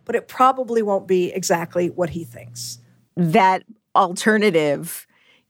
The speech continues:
Speaker 2: is what I kind of hope for. But again, we want people to read the book and find
Speaker 1: Well,
Speaker 2: out for
Speaker 1: ex-,
Speaker 2: themselves. It, it's a
Speaker 1: exactly.
Speaker 2: page turner.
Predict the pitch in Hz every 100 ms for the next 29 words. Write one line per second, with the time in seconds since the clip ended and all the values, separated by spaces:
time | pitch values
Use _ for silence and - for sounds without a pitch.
0 | - 180 175 180 185 - 180 196 165 156
1 | 139 170 - - 156 - 165 143 - 165
2 | 156 147 147 170 156 175 - 185 170 170
3 | - 160 143 - 190 - 151 - 151 151
4 | 254 262 143 151 - 151 151 233 247 202
5 | 165 196 - 175 160 - 160